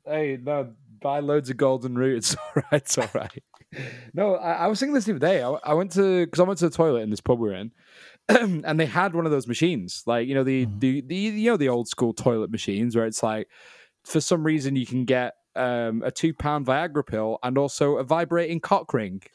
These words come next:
Speaker 1: like, just,
Speaker 2: Yeah.
Speaker 1: just in
Speaker 2: Yeah.
Speaker 1: case, you know, you're going for a
Speaker 2: Standard.
Speaker 1: piss and you think, "Hey, wouldn't mind one of them. I've been missing out for a while." Um, they're still coin operated.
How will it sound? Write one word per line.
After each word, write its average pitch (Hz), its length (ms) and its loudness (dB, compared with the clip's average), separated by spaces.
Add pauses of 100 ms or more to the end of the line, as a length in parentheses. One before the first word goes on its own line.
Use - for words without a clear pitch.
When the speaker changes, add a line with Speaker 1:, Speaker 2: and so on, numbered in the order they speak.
Speaker 1:
like, 117 200 0
just, 101 260 -4
Speaker 2:
Yeah. - 60 -10 (340)
Speaker 1:
just 277 220 2
in 165 80 2
Speaker 2:
Yeah. - 40 -2
Speaker 1:
case, 147 320 2
you 131 80 2
know, 131 300 0 (140)
you're 131 120 -10
going 147 200 0
for 113 160 -2
a 110 40 0
Speaker 2:
Standard. 123 100 -6
Speaker 1:
piss 135 260 0
and 120 80 0
you 107 60 -2
think, 123 280 -2
"Hey, 139 280 -2 (400)
wouldn't 113 200 -4
mind 139 160 0
one 139 80 -2
of 127 80 -4
them. 135 240 0 (340)
I've 127 200 -4
been 123 140 -2
missing 139 280 0
out 156 320 -2
for - 160 -2
a 110 60 2
while." 123 360 -2 (640)
Um, 143 400 -2 (500)
they're 190 220 -2
still 247 480 4
coin 202 360 2
operated. 110 600 -2